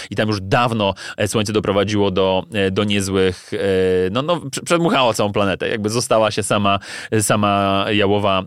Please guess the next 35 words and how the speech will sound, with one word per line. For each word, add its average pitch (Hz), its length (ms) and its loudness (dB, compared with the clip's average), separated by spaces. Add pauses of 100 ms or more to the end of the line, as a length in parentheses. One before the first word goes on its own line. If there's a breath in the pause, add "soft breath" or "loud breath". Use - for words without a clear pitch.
(300)
e, 92 40 -2
Ziemia. 127 380 0 (280 loud breath)
E, 113 140 0
w 104 40 -6
przypadku 127 380 -2
innych 107 220 -2
planet 104 280 0
wygląda 98 260 -2
to 98 100 -4
już 92 80 -4
trochę 98 180 -8
stabilniej, 123 360 -2
więc 123 220 -4
tu 196 360 0
raczej 123 360 0
nam 104 240 0
nic 104 240 -4
nie 92 140 -2
grozi. 101 380 0 (380 loud breath)
Musiałaby 117 360 0
być 113 100 -4
jakaś 110 240 -4
potężna 123 420 0
ingerencja 107 480 0
z 95 60 -4
zewnątrz, 107 580 -2
nie 101 100 -2
wiem, 92 160 -4
przelot 127 340 0 (240)
jakiejś 110 300 -4
gwiazdy 120 440 0
w - 40 -4
pobliżu 107 340 2
Układu 104 280 2
Słonecznego, 101 600 0